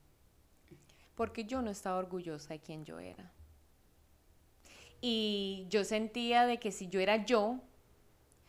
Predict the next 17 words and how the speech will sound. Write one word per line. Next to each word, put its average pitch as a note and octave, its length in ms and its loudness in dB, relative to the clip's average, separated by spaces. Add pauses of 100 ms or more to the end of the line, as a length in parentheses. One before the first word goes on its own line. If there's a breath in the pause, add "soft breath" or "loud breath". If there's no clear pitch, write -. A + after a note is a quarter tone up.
(140)
la F#3+ 200 0
gente B3 280 -2
no, F3 280 -4
no F3+ 400 -6
le F3 140 -4
iba F3+ 180 -2
a - 20 0
agradar. E3 440 -6 (1080 loud breath)
Y G#3+ 140 -4
yo A3 200 6
siempre B3+ 500 0
crecí C4 840 0
pensando G3 680 -2
de A#3 180 0
que G3 200 -4
siendo A#3 600 0
yo, A#3 380 -2